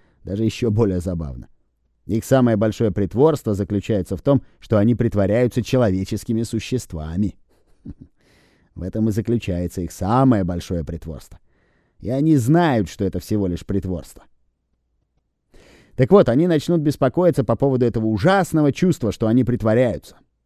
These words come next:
Что ж, вы можете поработать с этим чувством притворства с помощью двойных терминалов, когда Приклир сталкивается с чем-то подобным.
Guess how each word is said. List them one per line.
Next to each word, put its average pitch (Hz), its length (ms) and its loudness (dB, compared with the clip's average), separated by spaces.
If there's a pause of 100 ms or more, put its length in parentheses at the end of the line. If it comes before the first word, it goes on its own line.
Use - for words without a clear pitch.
(760)
Что 165 300 0
ж, - 80 -2
вы 143 140 4
можете 151 340 0
поработать 127 500 0
с - 40 -4
этим 151 180 0
чувством 160 340 0
притворства 151 600 -2 (200)
с - 100 -20
помощью 143 380 4
двойных 127 400 4
терминалов, 127 600 2 (560)
когда 127 240 2
Приклир 131 360 2
сталкивается 117 600 0
с - 20 -8
чем-то 92 300 -4
подобным. 78 420 -12